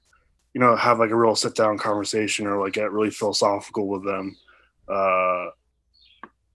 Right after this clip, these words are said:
you know, they find out that they appreciate it a lot more than they thought they would just because,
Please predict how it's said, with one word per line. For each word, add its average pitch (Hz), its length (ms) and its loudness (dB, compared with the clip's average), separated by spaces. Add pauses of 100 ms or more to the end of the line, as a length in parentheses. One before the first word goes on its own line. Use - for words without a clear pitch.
(180)
you 131 140 2
know, 113 200 4 (460)
they 120 220 -2
find 117 280 4
out 110 140 8
that 101 60 -10
they 110 120 2
appreciate 110 540 0
it 101 80 -4
a 101 60 -2
lot 98 280 2
more 98 360 -4
than 95 120 -8
they 92 120 -10
thought 101 300 -4
they 95 100 -6
would 95 240 -8
just 95 200 -14
because, 98 680 -8